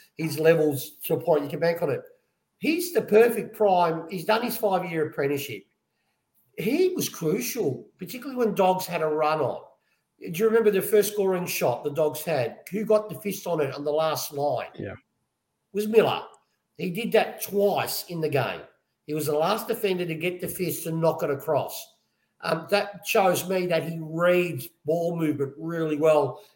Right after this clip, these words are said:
Speaker 1: at pace, knowing when I've got to run on the last line of defence. He's also, he's got great physical attributes. He's done his apprenticeship. For me, and I know people, I love Gibcus too, but if, for me, he deserved the right.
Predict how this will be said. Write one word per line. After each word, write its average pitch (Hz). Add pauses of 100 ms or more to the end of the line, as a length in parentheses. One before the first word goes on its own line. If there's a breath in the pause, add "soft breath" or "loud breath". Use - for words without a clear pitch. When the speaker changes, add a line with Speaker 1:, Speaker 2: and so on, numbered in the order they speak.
(240 loud breath)
Speaker 1:
at 180
pace, 170
knowing 160
when 165
I've 165
got 165
to 156
run 156
on 151
the 151
last 143 (120)
line 147
of 135
defence. 135 (360 soft breath)
He's 185
also, 151 (1120)
he's 170
got 185
great 208
physical 214
attributes. 165
He's 156
done 208
his 226
apprenticeship. 165 (260 loud breath)
For 220
me, 233
and 208
I 214
know 240
people, 214
I 247
love 233
Gibcus 202
too, 208
but 190
if, 208
for 220
me, 240 (140)
he 202
deserved 196
the 190
right. 135